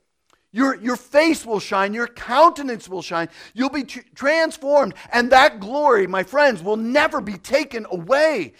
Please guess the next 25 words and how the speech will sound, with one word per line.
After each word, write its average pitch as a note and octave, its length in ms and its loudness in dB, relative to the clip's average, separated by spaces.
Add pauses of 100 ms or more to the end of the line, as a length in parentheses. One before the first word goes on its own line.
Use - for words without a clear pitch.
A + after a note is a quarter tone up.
(180)
It A#3+ 60 -8
will B3+ 200 -2
not D4 320 0
be B3+ 100 -4
like A3 200 2
the E3+ 80 -8
grass. D3+ 340 -2
It B3 80 -10
will C4+ 160 -2
not C#4+ 240 4
be - 140 -8
like A3+ 200 0
the G3 120 -4
flowers B3 680 2
of G3+ 140 -2
the E3 80 -10
grass F#3 320 2
that G#3 60 -2
are G3+ 100 0
going G3+ 280 -4
to F#3+ 80 -8
fade, F#3+ 420 -2
that G3 260 -6
could F3+ 160 -10
burn. F3 380 0